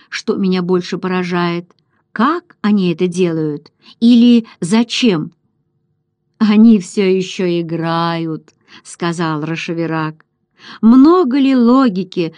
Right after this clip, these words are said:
в поступках ребёнка? А то целое, которое возникло из вашего племени,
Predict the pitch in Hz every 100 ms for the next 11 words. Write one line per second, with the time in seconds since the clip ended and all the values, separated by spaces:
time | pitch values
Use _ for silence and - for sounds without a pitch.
0 | - - - 220 208 - 240 - 214 214
1 | 214 185 208 202 175 180 156 - _ _
2 | _ _ _ - 220 226 285 277 - -
3 | 226 214 202 202 214 226 - _ 185 185
4 | 208 190 190 190 214 220 208 196 - 180
5 | 185 208 - 180 175 175 226 262 226 196
6 | 165